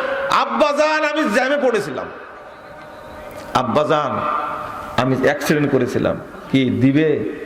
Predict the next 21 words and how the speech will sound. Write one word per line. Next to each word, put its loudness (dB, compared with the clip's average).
কি 4
বলবে? 4
"বাবা, 4
আগামী 2
বছর 0
আবার 0
দিও।" 2
খুব 2
আদর 2
যত্ন 2
করে 4
বল, 2
"বাবা, 2
মন 2
খারাপ 2
করো 4
না, 2
আগামী 2
বছর 0
আবার 0
দিও।" 2